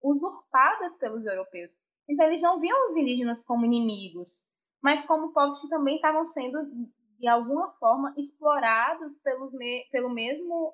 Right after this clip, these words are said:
opressor que eles. E essa coisa que a gente tá falando muito aqui no programa de hoje, que é esse reconhecimento do ancestral, é visto, eu não vou dizer era, eu vou dizer é visto ainda pela comunidade negra e pela,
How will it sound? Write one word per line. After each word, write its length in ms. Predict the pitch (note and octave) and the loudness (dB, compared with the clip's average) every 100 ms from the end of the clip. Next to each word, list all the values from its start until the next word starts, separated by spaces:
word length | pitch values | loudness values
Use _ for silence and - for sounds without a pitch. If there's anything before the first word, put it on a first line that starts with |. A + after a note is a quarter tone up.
| - | -10
opressor 600 | C4+ C4+ C4 - C4 C#4 | -18 -16 -8 -2 -2 -2
que 100 | G4+ | -12
eles. 400 | G4+ B3+ A3+ B3 - | -14 -14 -16 -20 -4
E 120 | A#3 | 2
essa 280 | C4 - C5+ - | 2 2 -6 -2
coisa 240 | A3 A3 | -2 -2
que 100 | A3 | -8
a 40 | |
gente 180 | G#3 A3 | -10 -6
tá 100 | G#3 G#3 | -6 0
falando 340 | A#3 A#3+ G#3 | 0 0 -4
muito 420 | G#3+ G3+ A#3 E4 F4 | -6 -4 -2 0 2
aqui 320 | E4+ B3+ G#3 | 0 -4 -10
no 180 | G3 F#3+ _ | -10 -14 _
programa 420 | G3 F#3+ F#3 F3+ | -10 -8 -14 -18
de 120 | F3 | -20
hoje, 340 | F3+ G#3+ A#3 G#3+ | -14 -14 -14 -16
que 80 | G3+ | -16
é 40 | |
esse 180 | F#3+ _ | -16 _
reconhecimento 720 | G#3 G#3 G#3 F#3+ G#3+ F#3+ F#3 | -16 -14 -16 -16 -20 -20 -20
do 80 | F3+ | -20
ancestral, 920 | F#3 - F3+ _ _ F#3+ A3+ C#4+ A3+ _ _ _ _ _ _ _ _ _ _ _ - | -20 -20 -20 _ _ -6 -6 -6 -10 _ _ _ _ _ _ _ _ _ _ _ 2
é 160 | C4+ | 2
visto, 600 | E4 G#3 A3 C#4 - - | 2 -4 -6 -6 -8 -10
eu 60 | G3+ | -6
não 120 | A3+ | -6
vou 100 | A3 | -6
dizer 240 | F#3 F3+ F3+ | -10 -10 -2
era, 220 | G3+ G#3+ | -2 -2
eu 60 | |
vou 100 | G#3 | -8
dizer 180 | F#3+ F#3+ - - | -12 -14 -14 -2
é 220 | G3+ B3 | 2 2
visto 420 | A#3+ G3 G#3 - | 0 -10 -20 -12
ainda 640 | F3+ E3+ F3+ G#3+ G3 E3+ E3 | -10 -10 -8 -8 -6 -8 -4
pela 180 | F#3+ F3+ | -2 -2
comunidade 540 | F#3 F#3 F#3 F3 E3+ F3+ | -4 -10 -4 0 0 -2
negra 460 | E3+ F3 G3 F#3+ | -8 -6 -4 -2
e 160 | F3+ F3+ - | -4 -4 -6
pela, 320 | F3 F#3 | -4 0